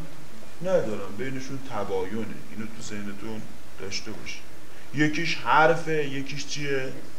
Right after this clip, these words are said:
اسمه. یکیش تعبیر به مصدر می‌بره، یکیش تعبیر نمی‌بره. یکیش احتیاج به عائد نداره، اون موصول حرفی که نمی‌تونه به حرف چیزی برگرده. یکیش نیاز به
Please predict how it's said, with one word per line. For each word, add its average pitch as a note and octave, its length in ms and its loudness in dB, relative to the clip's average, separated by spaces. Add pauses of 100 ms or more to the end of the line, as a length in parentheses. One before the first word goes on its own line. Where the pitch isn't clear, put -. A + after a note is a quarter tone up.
(300)
اسمه. B2 480 0 (760)
یکیش D3 340 0
تعبیر C3 580 2
به E3 120 4
مصدر C3+ 720 2
می‌بره، C#3+ 540 -2
یکیش A#2+ 320 -2
تعبیر B2 680 -2 (680)
نمی‌بره. A2+ 580 -2 (600)
یکیش D#3+ 540 0 (100)
احتیاج A#2 720 0
به G#2+ 200 0
عائد A#2+ 640 2
نداره، C3+ 440 2 (120)
اون G#2+ 100 -2
موصول G2+ 420 -2
حرفی G2 380 -2
که C3+ 100 -4
نمی‌تونه D3 360 -2
به C3 120 0
حرف A2 400 0
چیزی G#2 260 -2
برگرده. E2+ 600 -2 (680)
یکیش C#3 380 -2
نیاز D3 400 2
به F3+ 520 8